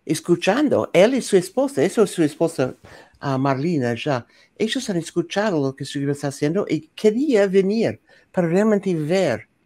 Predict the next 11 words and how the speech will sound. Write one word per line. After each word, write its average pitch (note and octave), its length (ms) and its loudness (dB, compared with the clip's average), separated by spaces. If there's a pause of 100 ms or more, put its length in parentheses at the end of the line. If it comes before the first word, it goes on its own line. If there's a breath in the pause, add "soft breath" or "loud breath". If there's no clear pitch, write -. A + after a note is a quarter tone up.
(920)
lo C#3 180 -2
que C#3+ 80 -6
estuvimos C#3+ 460 -2
haciendo, B2+ 640 -2
com-, - 300 -6
dando D3+ 360 0
a D3 80 -2
comer D3 420 0
a B2+ 60 0
la B2 160 -2
gente. A#2+ 380 -6